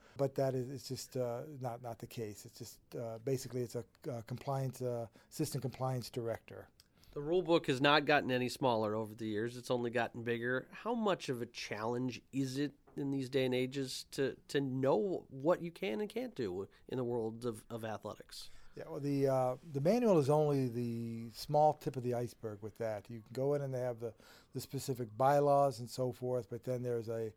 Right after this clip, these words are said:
Speaker 1: another database that we like to call the secret rules, and it's online. It's an interpretation of every single bylaw. Um, it's, uh, education columns, it's interpretations.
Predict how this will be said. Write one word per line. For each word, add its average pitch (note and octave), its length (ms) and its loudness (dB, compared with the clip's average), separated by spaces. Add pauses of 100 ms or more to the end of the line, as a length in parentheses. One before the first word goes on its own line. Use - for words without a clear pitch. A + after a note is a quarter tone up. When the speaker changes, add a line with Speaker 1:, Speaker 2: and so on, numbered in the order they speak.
(360)
Speaker 1:
another D#3 380 4
database C#3 560 4
that C3 100 -4
we C3 140 2
like B2 220 -2
to A#2+ 60 -8
call A#2+ 240 -4
the A2 80 -8
secret E3+ 380 -4
rules, C3 680 2 (360)
and B2+ 100 -4
it's B2+ 100 -8
online. C3+ 680 0
It's A#2 140 -8
an A#2+ 100 -6
interpretation C3+ 760 0
of B2 100 -2
every B2 180 -2
single A#2+ 320 -6
bylaw. C3 680 4 (500)
Um, A2+ 480 -6 (340)
it's, A#2+ 340 -10
uh, A2 360 -6
education C#3 500 0
columns, C3+ 500 2
it's A2+ 180 -12
interpretations. C3 1200 -2